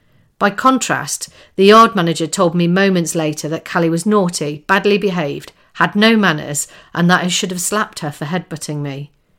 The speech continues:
The yard manager had been watching at a distance with no offer of support. I had to admit defeat. I couldn't look after a horse without adequate support. I'm not superhuman. I'm not a machine that can be programmed to do things a particular way,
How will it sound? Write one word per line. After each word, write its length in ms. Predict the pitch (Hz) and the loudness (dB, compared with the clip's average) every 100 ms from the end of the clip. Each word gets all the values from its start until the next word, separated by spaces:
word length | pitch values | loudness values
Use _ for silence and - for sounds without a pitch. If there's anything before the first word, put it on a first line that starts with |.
| _ _ _ _ _ _ _ | _ _ _ _ _ _ _
The 100 | 196 | 2
yard 260 | 226 247 233 | 4 4 2
manager 400 | 170 165 165 160 | -2 -2 -2 -4
had 200 | 175 165 | -4 -2
been 200 | 180 180 | 0 0
watching 380 | 214 - 175 | 0 -2 -4
at 140 | 156 160 | -4 -6
a 40 | |
distance 540 | 165 175 - 143 143 - | -6 -6 -6 -8 -8 -6
with 140 | 170 | -4
no 280 | 190 202 185 | -2 0 -2
offer 240 | 160 - | -4 -6
of 100 | 156 | -8
support. 680 | - 147 175 143 127 - - _ _ _ _ _ _ _ _ _ - | -8 -8 -6 -6 -6 -12 -18 _ _ _ _ _ _ _ _ _ -8
I 60 | 185 | -6
had 360 | - 202 196 | -2 -4 -4
to 140 | - 165 | -6 -6
admit 340 | 151 160 147 | -4 -8 -8
defeat. 440 | 160 - 151 143 - - - - | -8 -4 -4 -6 -12 -20 -20 -8
I 80 | 214 | -8
couldn't 420 | 214 269 254 196 | -4 -2 0 0
look 160 | 196 202 | -2 -4
after 260 | 190 180 | -6 -4
a 60 | 175 | -2
horse 300 | 175 160 - | 0 -2 -4
without 260 | 160 156 | -4 -4
adequate 440 | 156 156 151 156 - | -6 -10 -8 -10 -8
support. 560 | - 175 151 139 - _ _ _ - | -12 -6 -4 -4 -8 _ _ _ -4
I'm 200 | 202 214 | 0 4
not 300 | 233 - - | 2 0 -4
superhuman. 880 | - 175 175 - 160 156 139 147 143 _ _ - | -4 -4 -6 -4 -4 -4 -6 -10 -16 _ _ -4
I'm 220 | 190 202 | 2 4
not 280 | 240 254 262 | 4 2 0
a 60 | |
machine 540 | 233 214 - 160 147 151 | 0 0 0 -2 -2 -4
that 140 | - | -6
can 120 | - | -6
be 100 | 165 | -6
programmed 480 | 156 220 214 214 208 | -4 0 2 0 -2
to 80 | 220 | -2
do 160 | 196 196 | -2 -2
things 300 | 190 165 156 | -2 -6 -6
a 60 | |
particular 520 | 151 - 247 - 214 | -8 -6 -6 -2 -2
way, 380 | 175 156 151 151 | -2 -4 -6 -8